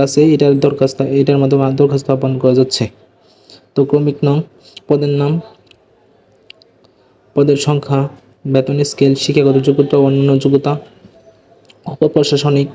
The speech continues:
কর্মকর্তা, পূর্বতন ছাত্র লিপিকার কাম কম্পিউটার অপারেটর তিনজন, এগারো হাজার হতে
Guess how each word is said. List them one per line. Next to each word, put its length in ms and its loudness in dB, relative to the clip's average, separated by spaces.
কর্মকর্তা, 500 0
পূর্বতন 520 2
ছাত্র 300 -4
লিপিকার 440 0
কাম 100 -2
কম্পিউটার 500 0
অপারেটর 460 0
তিনজন, 400 0
এগারো 240 2
হাজার 260 -4
হতে 180 2